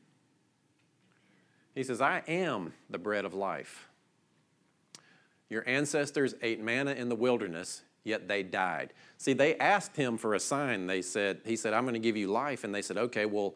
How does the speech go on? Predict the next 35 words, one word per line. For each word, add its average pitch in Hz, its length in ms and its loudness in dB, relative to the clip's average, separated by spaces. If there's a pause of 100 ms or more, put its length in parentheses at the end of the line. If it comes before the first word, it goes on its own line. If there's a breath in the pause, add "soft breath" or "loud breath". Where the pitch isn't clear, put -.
(680 soft breath)
Moses 160 440 4
got 120 220 2
manna. 147 480 2
What 156 180 4
kind 175 160 4
of - 60 2
food 170 220 8
are 143 40 6
you 190 180 2
gonna 139 200 2
give 92 200 -4
us?" - 300 -6 (120)
See, 127 140 0
they're 131 120 4
still 147 240 0
talking 156 380 0
about 104 220 0
physical 160 360 0
food, 95 280 0
so 98 120 -2
he 110 100 2
responds 143 600 -2
to 117 80 -4
that, 92 160 0
and 101 80 -6
then 113 80 -2
he 120 60 -2
con-, 110 240 -6
then 120 180 0
he 113 100 -2
continues 110 640 -4
here 95 160 -2
in 90 100 -6
verse 92 220 -4
fifty. 82 400 -6